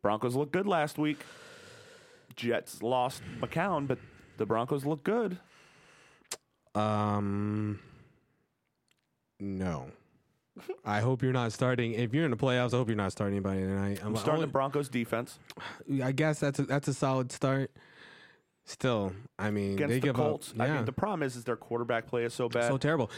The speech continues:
Speaker 2: And the thing is, is like, yeah, you know, if they get a pick six, that doesn't count against your defense. But if he, you know, throws an interception and they get the ball at the thirty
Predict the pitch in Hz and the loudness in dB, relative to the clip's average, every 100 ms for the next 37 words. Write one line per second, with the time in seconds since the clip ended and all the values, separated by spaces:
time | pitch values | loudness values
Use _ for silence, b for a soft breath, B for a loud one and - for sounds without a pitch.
0 | B - 135 131 156 160 147 131 131 127 | B -4 0 2 2 2 2 2 0 2
1 | 143 147 131 117 123 113 107 113 113 123 | 2 2 0 0 2 2 2 2 2 0
2 | 113 - 120 - - - _ - 95 117 | -2 -2 -2 -2 -10 -16 _ -18 -2 0
3 | 120 117 117 127 123 120 117 117 120 120 | 2 0 0 0 2 0 0 0 0 0
4 | 127 123 113 104 139 113 _ - 151 120 | 0 0 0 0 0 -2 _ -8 -4 -2
5 | 107 - - 139 131 127 117 127 131 139 | -4 -6 -2 0 2 0 0 0 0 0
6 | 113 110 120 113 117 - - 120 135 139 | 0 0 2 0 0 -2 -2 0 0 -2